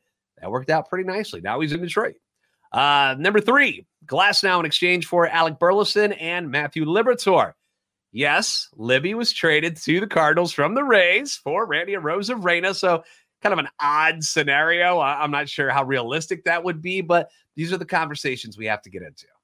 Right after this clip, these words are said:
You know, we gotta have these. I mean, Liberatore, he looked pretty darn good when he took on the, on the Rays in Tampa Bay. Easily his best game as a professional at the major league level thus far. Uh,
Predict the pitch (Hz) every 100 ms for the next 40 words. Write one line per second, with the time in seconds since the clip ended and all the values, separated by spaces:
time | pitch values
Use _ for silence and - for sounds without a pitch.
0 | _ _ _ 117 117 120 127 147 160 156
1 | 170 160 117 85 120 123 143 131 170 233
2 | 226 214 202 202 _ _ _ _ _ -
3 | 208 254 240 269 220 247 240 214 277 254
4 | 226 220 - 233 240 262 262 240 226 214
5 | 196 226 262 226 202 196 185 185 170 202
6 | 170 170 156 160 180 247 - _ _ -
7 | 262 240 220 180 165 160 156 - 160 151
8 | 147 147 143 131 131 147 139 - 135 196
9 | 302 _ _ _ - 135 139 147 135 135
10 | 127 131 127 123 120 117 - 127 170 269
11 | _ _ _ _ - 123 131 123